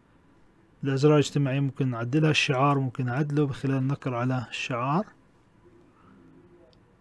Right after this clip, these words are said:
بكبس على عام، بعمل رفع صورة، بختار إذا صورة من عندي. نبحث في المكتبة، نختار الشعار اللي بدنا إياه.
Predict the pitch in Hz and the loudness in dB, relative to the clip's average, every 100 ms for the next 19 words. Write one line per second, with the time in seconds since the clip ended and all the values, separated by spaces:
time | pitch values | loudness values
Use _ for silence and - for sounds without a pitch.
0 | _ _ _ _ _ _ - - 143 135 | _ _ _ _ _ _ -10 -6 -4 -4
1 | 120 120 143 175 180 147 127 131 139 131 | -4 -2 0 2 0 -2 -4 -4 -4 -4
2 | 117 - 156 156 147 131 - - 135 135 | -6 -4 -4 -2 -4 -6 -10 -8 -6 -6
3 | - 170 131 131 - 147 135 127 127 127 | -8 -6 -4 -4 -4 -2 -2 -2 -4 -6
4 | 127 143 - - - - - - - - | -6 -6 -8 -14 -16 -16 -18 -20 -20 -20
5 | - - - - - - - - - - | -20 -20 -20 -20 -20 -20 -20 -20 -20 -20
6 | - 139 117 113 - 139 151 - 156 151 | -8 -8 -6 -10 -4 -2 -2 -2 -2 2
7 | 185 185 _ - - - _ _ _ _ | 2 0 _ -20 -20 -20 _ _ _ _
8 | _ _ _ _ _ _ _ _ _ _ | _ _ _ _ _ _ _ _ _ _
9 | _ _ _ _ _ _ _ _ _ _ | _ _ _ _ _ _ _ _ _ _
10 | _ _ _ _ - - 139 - 151 143 | _ _ _ _ -20 -16 -14 -8 -2 -2
11 | 135 - 143 127 147 147 - 160 143 131 | -2 -2 -2 0 2 0 -2 -2 -2 -4
12 | 123 123 151 226 | -4 -2 2 4